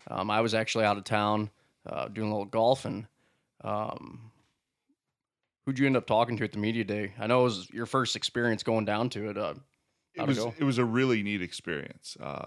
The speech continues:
Speaker 2: you know, I talked to Harry Schrader, um, who has his own podcast covering the exact same things we do. Uh, Vance and Baker that do the, uh, March to the Arch podcast as well.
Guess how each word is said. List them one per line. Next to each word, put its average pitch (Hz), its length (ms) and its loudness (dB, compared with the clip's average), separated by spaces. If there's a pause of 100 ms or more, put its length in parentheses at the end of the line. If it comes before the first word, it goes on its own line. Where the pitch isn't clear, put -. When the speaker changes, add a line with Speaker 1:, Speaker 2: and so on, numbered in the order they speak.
(140)
Speaker 2:
you 92 100 -12
know, 85 80 -6
I 82 60 -6
talked 85 380 -6
to 90 240 -6
Harry 92 260 -8
Schrader, 90 540 -6 (520)
um, 78 400 -12
who 90 120 -10
has 85 240 -8
his 82 120 -12
own 80 140 -8
podcast 82 500 -4
covering 110 380 -2
the 92 100 -8
exact 87 380 -4
same 87 240 -8
things 85 260 -12
we 87 220 -6
do. 85 300 -8 (440)
Uh, 80 280 -6 (520)
Vance 87 320 -6
and 80 140 -14
Baker 82 320 -6
that 78 240 -10
do 85 180 -8
the, 80 140 -8 (120)
uh, 71 200 -12 (560)
March 87 280 -6
to - 60 -20
the 82 100 -4
Arch 80 260 -6
podcast 78 640 -6
as 76 80 -16
well. 80 380 -6